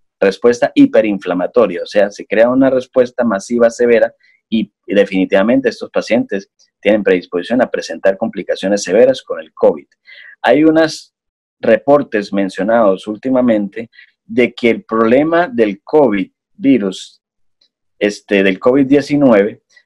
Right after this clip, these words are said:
básicamente puede estar afectando la cadena precisamente beta de la hemoglobina,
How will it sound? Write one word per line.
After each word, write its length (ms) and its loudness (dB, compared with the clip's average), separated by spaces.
básicamente 880 0
puede 220 4
estar 300 0
afectando 640 -2
la 140 0
cadena 520 0
precisamente 680 -4
beta 480 -2
de 160 -4
la 100 -2
hemoglobina, 640 -8